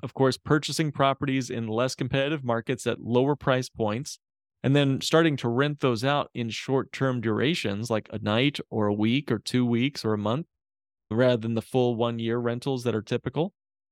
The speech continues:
And you can re-, rent them out for lots of reasons. Maybe it's a vacation. Someone's coming to that area for a vacation or a work trip or medical stays if you're near a hospital.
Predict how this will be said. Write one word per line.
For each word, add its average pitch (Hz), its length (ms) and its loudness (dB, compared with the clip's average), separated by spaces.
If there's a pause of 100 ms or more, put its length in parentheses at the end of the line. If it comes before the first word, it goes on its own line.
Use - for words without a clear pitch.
(180)
And 151 140 4
you 175 60 6
can 165 160 4
re-, 170 240 6
rent 156 260 2
them 147 140 2
out 165 180 2
for 147 80 -2
lots 156 240 0
of 170 60 0
reasons. 190 480 -2 (160)
Maybe 117 240 -2
it's 131 100 -2
a 139 60 0
vacation. 131 540 2
Someone's 139 320 -2
coming 139 300 0
to 135 360 2
that 127 160 2
area 135 240 0
for 127 160 -2
a 120 40 -2
vacation 120 520 -2
or 139 80 4
a 120 120 4
work 123 420 0
trip 147 440 -2 (460)
or 123 120 4
medical 123 540 0
stays 156 640 0
if - 140 -4
you're 123 80 0
near 120 180 0
a 110 60 -2
hospital. 143 520 -2